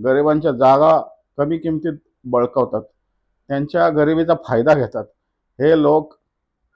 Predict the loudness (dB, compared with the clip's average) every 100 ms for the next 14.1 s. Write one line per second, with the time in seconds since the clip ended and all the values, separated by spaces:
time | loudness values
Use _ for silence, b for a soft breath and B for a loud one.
0 | _ _ _ -4 -2 -2 -4 -2 0 0
1 | 0 0 2 2 0 -8 _ _ _ _
2 | _ -16 -10 -8 -6 -6 -2 0 2 0
3 | -2 -4 -4 -4 -2 -2 -4 -2 0 0
4 | -4 -6 -6 -6 -10 -12 _ _ _ _
5 | _ _ _ -10 -6 -4 -4 -4 -4 -2
6 | -2 -2 -4 -6 -4 -2 -2 -4 -4 -4
7 | -4 -4 -4 -4 -4 -6 -12 _ _ _
8 | _ -2 0 0 -2 -2 -4 -4 -4 -4
9 | -6 -10 _ -12 -6 -4 -4 -4 -4 -4
10 | -6 -8 _ _ -6 0 0 2 2 2
11 | -2 0 2 2 0 -4 -2 -4 -4 -6
12 | -6 -8 -6 -6 -4 -2 -2 -2 -4 -4
13 | -6 -4 -6 -4 -8 -8 -8 -6 -6 -6
14 | -10